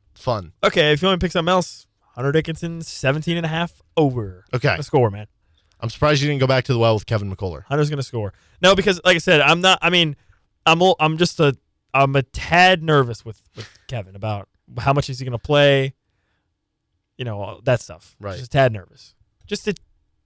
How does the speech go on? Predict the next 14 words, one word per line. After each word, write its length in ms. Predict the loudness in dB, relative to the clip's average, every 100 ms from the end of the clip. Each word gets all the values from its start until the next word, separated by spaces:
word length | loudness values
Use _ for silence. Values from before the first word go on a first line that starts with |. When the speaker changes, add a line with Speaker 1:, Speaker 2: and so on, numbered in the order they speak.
| _ _ _
Speaker 2:
a 80 | -8
tiny 380 | -6 -4 -4 -6
bit. 260 | -10 _ _ _ _ _ _
Speaker 1:
Teeny 140 | -8 0
Speaker 2:
Little 140 | 2
Speaker 1:
tiny 200 | 2 -2
Speaker 2:
tiny 80 | -4
Speaker 1:
bit. 80 | -12 -20
Speaker 2:
bit. 80 | _ _ _ _ _ _ _ _ _ _
Speaker 1:
I'll 100 | -2
go 140 | 0 2
Johnny 280 | 2 0 0
Furphy 540 | -2 -2 -2 -6 -8 _ _ _ _ _ _ _ _ _ _ _ 0
over 560 | 0 2 2 0 -2